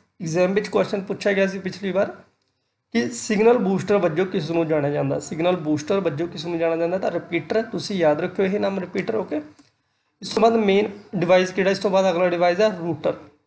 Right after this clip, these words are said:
ਤੇ ਰੂਟਰ ਲੇਅਰ ਓ ਐਸ ਆਈ ਮਾਡਲ ਦੀ ਨੈੱਟਵਰਕ ਲੇਅਰ 'ਤੇ ਕੰਮ ਕਰਦਾ, ਯਾਦ ਰੱਖਿਓ ਇਹ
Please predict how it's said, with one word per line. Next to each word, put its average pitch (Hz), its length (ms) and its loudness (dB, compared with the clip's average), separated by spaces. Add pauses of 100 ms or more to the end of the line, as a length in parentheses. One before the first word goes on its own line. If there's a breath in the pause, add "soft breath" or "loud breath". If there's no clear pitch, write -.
(680)
ਤੇ 185 200 4
ਰੂਟਰ 269 500 2 (120)
ਲੇਅਰ 220 280 4 (180)
ਓ 208 200 4
ਐਸ 196 180 0
ਆਈ 196 100 2
ਮਾਡਲ 175 380 2
ਦੀ 190 100 -2
ਨੈੱਟਵਰਕ 175 460 0
ਲੇਅਰ 165 220 -2
'ਤੇ - 120 -10
ਕੰਮ 151 280 -2
ਕਰਦਾ, 151 280 -2
ਯਾਦ 156 200 2
ਰੱਖਿਓ 202 340 0
ਇਹ 226 80 4